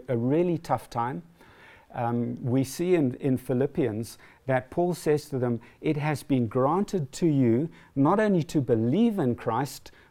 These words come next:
but also to suffer in him in the same way as you saw me suffering." And of course, when Paul was in Philippi, we read in Acts, he was beaten with rods along with Silas, and then they were locked up in prison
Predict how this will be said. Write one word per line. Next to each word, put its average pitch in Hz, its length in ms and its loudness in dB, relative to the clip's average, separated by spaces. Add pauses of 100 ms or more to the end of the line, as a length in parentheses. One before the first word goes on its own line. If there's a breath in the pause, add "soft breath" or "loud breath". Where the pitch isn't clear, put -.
but 127 160 0
also 180 420 2
to 135 120 0
suffer 214 580 0
in 120 160 2
him 123 320 0 (320 loud breath)
in 151 180 2
the 151 80 2
same 175 360 0
way 160 220 2
as 135 200 0
you 147 100 0
saw 165 300 -2
me 202 180 0
suffering." - 540 -10 (560 soft breath)
And 135 120 0
of 135 100 -4
course, - 360 -2 (180 soft breath)
when 123 240 0
Paul 240 260 2
was 147 200 2
in 117 100 0
Philippi, 127 500 -4
we 117 160 0
read 131 280 0
in 117 120 -4
Acts, - 480 -8 (240 loud breath)
he 131 120 -2
was 120 180 0
beaten 180 460 0
with 120 200 -2
rods 135 380 -2
along 117 260 -2
with 110 120 -6
Silas, 139 560 -4 (220 loud breath)
and 120 160 -6
then 127 120 0
they 127 80 2
were 123 140 2
locked 127 320 -2
up 127 180 -4
in 117 120 -2
prison 110 460 -4